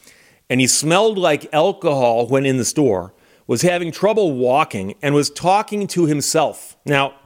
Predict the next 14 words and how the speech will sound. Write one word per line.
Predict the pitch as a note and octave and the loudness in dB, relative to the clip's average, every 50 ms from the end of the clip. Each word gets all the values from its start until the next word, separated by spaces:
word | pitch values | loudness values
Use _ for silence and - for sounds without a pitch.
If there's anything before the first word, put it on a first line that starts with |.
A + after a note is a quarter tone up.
| _ - | _ -8
if | D3 A#2+ B2+ | -8 -4 0
you | E3+ A#3+ D4 | 0 0 0
could | C#4+ C4+ G#3 E3 | 0 -2 -4 -2
go | E3+ D#3+ C#3 C#3 B2+ - - _ _ _ _ _ _ _ _ _ _ - D3+ | 0 0 2 0 -2 -6 -12 _ _ _ _ _ _ _ _ _ _ -16 -4
get | C3 D3+ D3+ | -2 -2 0
arrested | D3 C3+ C#3+ D#3 F3+ E3+ - - C#3+ B2 | 0 2 2 2 2 0 -2 -4 -6 -6
and | C3 | -4
sent | A#2+ - D#3 D#3 D3 | -2 0 0 0 -2
to | - | -4
prison | G#2+ - - D#3 D#3 C#3+ C#3+ B2+ | -4 0 2 2 2 0 -2 -10
for | A2 - | -14 -14
talking | G#2+ - C3+ C3+ C#3+ C#3+ - C#3+ C3 | -8 -2 0 0 0 0 -2 -4 -6
to | A#2+ | -6
yourself, | A#2 G#2 - - G2+ F#2+ G#2 - - | -6 -6 -4 -4 -4 -4 -4 -6 -10